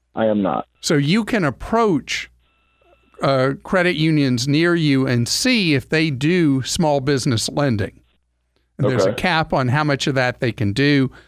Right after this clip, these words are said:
Speaker 2: It's different than, like, with consumers, but if they do it, then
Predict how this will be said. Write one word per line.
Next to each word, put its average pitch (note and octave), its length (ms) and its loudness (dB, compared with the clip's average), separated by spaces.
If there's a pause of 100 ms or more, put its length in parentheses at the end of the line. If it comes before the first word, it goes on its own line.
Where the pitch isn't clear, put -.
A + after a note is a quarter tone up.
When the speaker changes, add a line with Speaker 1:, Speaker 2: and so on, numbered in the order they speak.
(220)
Speaker 2:
It's C#3 280 -2
different F3+ 540 -2
than, C3 240 0
like, C3 320 -2
with B2+ 120 -2
consumers, C3 540 0
but D3 200 0
if C#3+ 160 -2
they B2+ 180 0
do A#3+ 420 0
it, - 240 -4 (720)
then F3 440 0